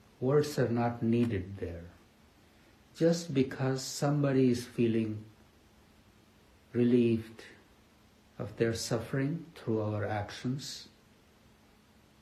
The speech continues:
and the moment they are experiencing this, the vibrations coming out of their body, their being, is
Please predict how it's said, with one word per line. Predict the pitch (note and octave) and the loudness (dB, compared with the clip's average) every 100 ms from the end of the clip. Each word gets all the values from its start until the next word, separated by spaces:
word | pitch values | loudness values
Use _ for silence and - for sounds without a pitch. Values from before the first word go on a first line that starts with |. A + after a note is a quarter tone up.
| _ _ _ _ _ _ _ _ - _ _ - _ - - - _ - - - - - _ _ _ - | _ _ _ _ _ _ _ _ -20 _ _ -20 _ -20 -20 -20 _ -20 -20 -20 -20 -20 _ _ _ -2
and | D3+ D#3+ D3 | 0 2 4
the | |
moment | C#3 D#3 E3+ E3+ C#3+ | 6 6 6 4 4
they | C3 | 4
are | B2+ | 4
experiencing | B2 - - D#3+ D#3+ C#3+ A#2 A2+ A#2+ A2 G#2 | 2 -2 0 4 6 4 2 0 -2 0 0
this, | G#2+ - | -2 -4
the | - | -2
vibrations | G#2+ G#2+ G2+ A#2+ B2 - A#2 A2 | 0 0 2 2 2 0 -2 -2
coming | - G#2+ A2 G#2+ | -4 -2 0 0
out | G#2 G#2 G2+ | -2 -2 -6
of | F#2+ - | -8 -8
their | G#2 G2 | -2 -2
body, | F#2 F#2+ G2+ G2+ G#2+ | -2 -4 -4 -4 -6
their | G#2+ F#2+ F#2 | -6 -4 -4
being, | F#2+ G2 F#2+ F#2 - - - _ _ _ _ _ _ - | -4 -2 -2 -6 -12 -18 -20 _ _ _ _ _ _ -10
is | A#2+ G2+ - | -8 -8 -10